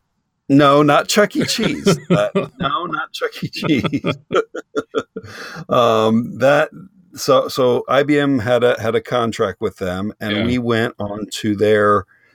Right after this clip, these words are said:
Speaker 1: site, worked out of one of their computer,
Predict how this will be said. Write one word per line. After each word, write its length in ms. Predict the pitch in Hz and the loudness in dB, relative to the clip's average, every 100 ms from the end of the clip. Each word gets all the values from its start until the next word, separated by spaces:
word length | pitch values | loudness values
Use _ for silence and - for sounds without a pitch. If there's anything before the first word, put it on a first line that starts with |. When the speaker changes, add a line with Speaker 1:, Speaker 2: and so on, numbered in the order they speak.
| _ | _
Speaker 1:
site, 460 | - - 104 107 - | -6 2 4 4 2
worked 280 | 110 101 110 | 0 2 2
out 160 | 101 | 2
of 60 | 101 | 2
one 200 | 107 104 | 2 0
of 120 | 98 | 0
their 340 | 110 107 107 101 | 2 4 2 0
computer, 1040 | - 101 - - 120 120 113 113 113 | -4 -8 -8 -6 -2 2 4 4 2